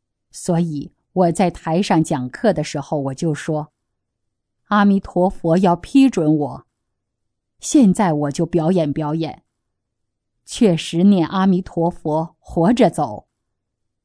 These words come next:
不是死了走，但是不批准怎么办呢？我还表演不了。回来我跟我姐唠嗑，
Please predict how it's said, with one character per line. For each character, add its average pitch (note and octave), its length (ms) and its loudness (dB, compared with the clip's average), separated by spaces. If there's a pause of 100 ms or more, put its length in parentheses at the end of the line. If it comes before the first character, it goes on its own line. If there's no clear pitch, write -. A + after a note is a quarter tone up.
(120)
不 F3 220 2
是 G#3 220 2
死 D#3 340 -6
了 F3+ 160 0
走， - 440 -8 (420)
但 D#3+ 240 -2
是 D#3+ 320 -6 (960)
不 D4 180 4
批 E4+ 340 2
准 G3 320 2
怎 D#3+ 160 0
么 C#3 120 -4
办 F3 340 0
呢？ C#3+ 220 -8 (1080)
我 D#3+ 140 -2
还 E3+ 260 -4
表 F3+ 240 2
演 F3+ 200 -2
不 F#3+ 180 -2
了。 D3 360 -6 (840)
回 G3 300 2
来 E3 200 2
我 D#3 180 0
跟 G3 200 2
我 F#3+ 120 4
姐 E3+ 220 -2
唠 E3 240 -2
嗑， F3+ 460 -4